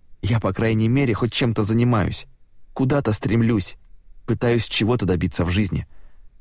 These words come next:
У меня есть талант, что бы там ни говорила эта проклятая Барби». «Ах, вот где больная мозоль»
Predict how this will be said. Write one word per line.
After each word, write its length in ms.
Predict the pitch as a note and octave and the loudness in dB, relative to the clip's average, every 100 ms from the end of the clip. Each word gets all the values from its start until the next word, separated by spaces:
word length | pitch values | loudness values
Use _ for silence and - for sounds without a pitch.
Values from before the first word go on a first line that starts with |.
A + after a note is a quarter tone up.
| - - | -10 -2
У 60 | |
меня 160 | F#2 G2+ | 2 2
есть 200 | G2 - | 2 0
талант, 460 | G2+ G#2+ F#2 E2+ - - - - | 0 2 0 -2 -10 -20 -20 -12
что 220 | - A#2+ | -4 0
бы 100 | G2+ | 0
там 160 | G2 G2 | 2 2
ни 80 | |
говорила 400 | F#2+ G#2 A2 G#2 | 2 2 2 2
эта 140 | F#2 F2 | 2 0
проклятая 520 | G2 F#2 F#2 F2 F2+ | -2 0 0 2 2
Барби». 460 | F2+ F#2+ F2 D#2 - - - - - - - - - - - - | 2 0 0 -4 -8 -14 -20 -20 -20 -20 -20 -20 -20 -20 -16 -4
«Ах, 200 | G#2+ - | -2 0
вот 300 | C3+ D#3 C#3+ | 2 2 2
где 200 | G#2 G#2+ | 2 0
больная 420 | G2+ G2+ F#2+ F2+ | 2 2 2 2
мозоль» 480 | F2+ F#2 E2+ E2 | 2 0 0 -2